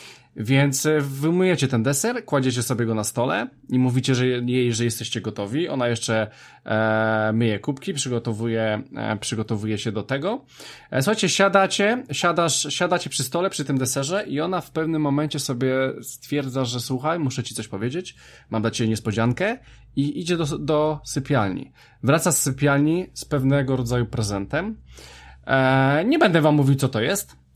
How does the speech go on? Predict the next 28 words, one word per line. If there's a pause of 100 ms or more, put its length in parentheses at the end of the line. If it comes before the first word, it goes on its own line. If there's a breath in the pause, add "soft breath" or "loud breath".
(100)
E,
dowiecie
się
w
trakcie
gry. (560 loud breath)
E,
i
po
tym,
e,
świętujecie
to. (200)
Możecie
odpalić
sobie
radio, (280)
słuchacie
sobie
fajnej
muzyki,
możecie
poprosić
ją
do
tańca (140)
i (160)
ogólnie